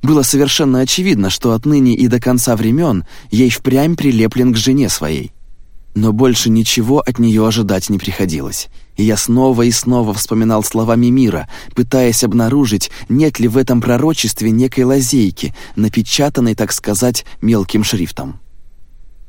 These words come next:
«И схож с зловещим Локи он обличьем. И схож с зловещим Локи он обличьем.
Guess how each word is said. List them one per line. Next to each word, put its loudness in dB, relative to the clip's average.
«И -2
схож -2
с -4
зловещим 0
Локи 0
он 0
обличьем. -4
И 0
схож -2
с -8
зловещим -2
Локи 0
он 0
обличьем. -2